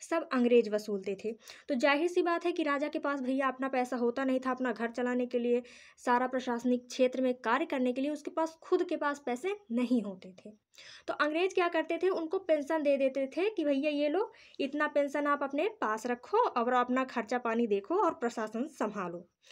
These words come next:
ठीक है। और इसीलिए अंग्रेजों ने शाह आलम द्वितीय को पेंशन देना शुरू कर दिया, ठीक है। अब आगे देखते हैं। अब शाह आलम द्वितीय के बाद अगला शासक अकबर द्वितीय हुआ, ठीक है।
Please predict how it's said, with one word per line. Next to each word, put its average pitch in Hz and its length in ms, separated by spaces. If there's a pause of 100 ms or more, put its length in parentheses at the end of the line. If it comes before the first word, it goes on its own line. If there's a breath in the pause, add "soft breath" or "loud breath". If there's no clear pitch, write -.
(140 loud breath)
ठीक 311 180
है। 392 140 (300 loud breath)
और 269 160
इसीलिए 285 580
अंग्रेजों 254 720
ने 311 180 (380 soft breath)
शाह 262 220
आलम 254 360
द्वितीय 247 280
को 262 120
पेंशन 233 420
देना 240 280 (140)
शुरू 220 360
कर 196 140
दिया, 202 280
ठीक 330 260
है। 466 60 (360)
अब 220 120
आगे 214 220
देखते 240 340
हैं। 277 140 (1900 loud breath)
अब 311 200
शाह 370 380 (100)
आलम 339 200
द्वितीय 294 340
के 339 140
बाद 302 240
अगला 269 260
शासक 302 420 (380 loud breath)
अकबर 247 340 (360)
द्वितीय 214 440
हुआ, 190 280 (440)
ठीक 330 180
है। 480 80